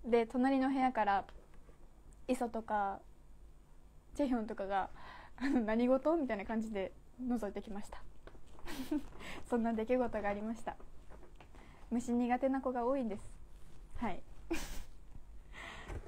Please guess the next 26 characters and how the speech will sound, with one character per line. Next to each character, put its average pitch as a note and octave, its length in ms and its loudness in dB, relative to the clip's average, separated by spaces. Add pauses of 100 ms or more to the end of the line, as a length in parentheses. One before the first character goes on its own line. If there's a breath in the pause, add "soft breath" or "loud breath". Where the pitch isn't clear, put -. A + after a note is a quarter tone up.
(2500)
み A#3 80 2
ん A3 60 4
な A3+ 80 2
面 A3+ 140 0
白 A3 180 -2
い。 G#3+ 40 -2
メ A#3 120 0
イ G#3+ 40 -2
ち F#3+ 100 -4
ゃ - 20 -4
ん。 - 40 -4 (340 loud breath)
そ D4+ 200 8
う、 C4 40 4
メ D4 120 6 (200)
イ F#4 40 10
は C4+ 100 10
ね、 A3+ 100 6
怖 E4+ 260 12
が A4+ 140 12
っ B4 80 2
て F4 120 10
て C4 100 10
も A3+ 120 6
な A3+ 100 6
ん - 20 4
か - 100 2